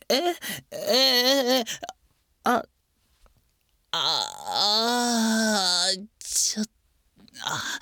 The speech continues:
中閉めるのやばい。そんなされたら出ちゃいますって。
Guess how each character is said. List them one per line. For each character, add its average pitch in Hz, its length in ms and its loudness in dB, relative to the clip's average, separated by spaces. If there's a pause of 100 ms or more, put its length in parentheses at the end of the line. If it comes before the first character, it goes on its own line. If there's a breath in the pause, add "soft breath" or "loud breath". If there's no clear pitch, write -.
(360 loud breath)
中 185 520 -2
閉 - 400 0
め 175 160 -2
る 170 140 -4
の 165 160 -4
や 196 260 -2
ば 185 160 0
い。 87 160 -14 (1900 loud breath)
そ - 300 -8
ん - 60 -18
な 214 100 0
さ - 180 -8
れ 202 80 -4
た - 120 -2
ら 160 60 -6 (300 loud breath)
出 226 240 -6
ち 254 120 -2
ゃ 240 60 2
い 185 100 2
ま 180 120 0
す 175 140 -4
っ - 40 -8
て。 175 180 -2